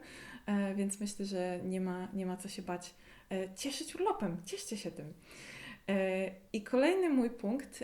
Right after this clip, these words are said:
e, dotyczy robienia zdjęć, więc tutaj dwojako. Rób fotki albo nie,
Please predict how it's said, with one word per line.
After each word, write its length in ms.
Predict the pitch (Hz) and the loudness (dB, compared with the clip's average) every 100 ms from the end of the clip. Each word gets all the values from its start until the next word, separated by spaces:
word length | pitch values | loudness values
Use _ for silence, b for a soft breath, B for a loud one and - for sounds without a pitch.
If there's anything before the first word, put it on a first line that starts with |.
| - | -2
e, 340 | 208 214 208 202 - | 2 2 0 -4 -10
dotyczy 400 | 202 208 254 - | -4 -2 -2 0
robienia 340 | 233 214 208 202 | 2 4 6 4
zdjęć, 540 | 170 156 233 - - - - | 2 0 -2 -2 -10 -16 -4
więc 460 | 196 190 202 - - - - - | 0 2 2 0 -2 -10 -20 -6
tutaj 440 | 254 226 226 - | 0 4 4 2
dwojako. 640 | 190 208 190 156 - - - - | -2 2 2 2 -4 -8 -12 0
Rób 200 | 220 254 | 0 0
fotki 420 | - 269 - 370 - b b - - | -4 -6 -6 -14 -16 b b -20 4
albo 260 | 196 190 196 | 4 6 4
nie, 260 | 185 170 | 4 0